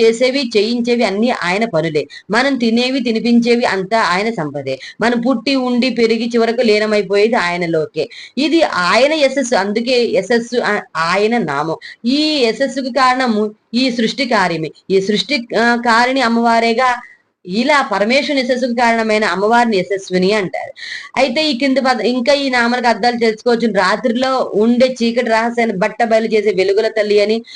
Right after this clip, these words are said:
పరమేశ్వరుని యశస్సుకు కారణమైన సృష్టి క-, స్వరూపిణి అని, పిండాండాల సహస్రాల చక్రానికి అధిష్టాన దేవత నామము అని ఈ నామానికి అర్థాలు చెప్పుకోవచ్చును.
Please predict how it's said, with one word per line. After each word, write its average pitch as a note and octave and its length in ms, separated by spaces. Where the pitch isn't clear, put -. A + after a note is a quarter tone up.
పరమేశ్వరుని C4+ 560
యశస్సుకు B3+ 340
కారణమైన A#3 360
సృష్టి A3+ 360
క-, F#3+ 200
స్వరూపిణి G#3+ 580
అని, A3 240
పిండాండాల C4+ 520
సహస్రాల B3 520
చక్రానికి A3+ 400
అధిష్టాన A3+ 460
దేవత G#3+ 300
నామము G3+ 380
అని G#3 240
ఈ A3+ 60
నామానికి G#3 760
అర్థాలు E3 460
చెప్పుకోవచ్చును. D3+ 840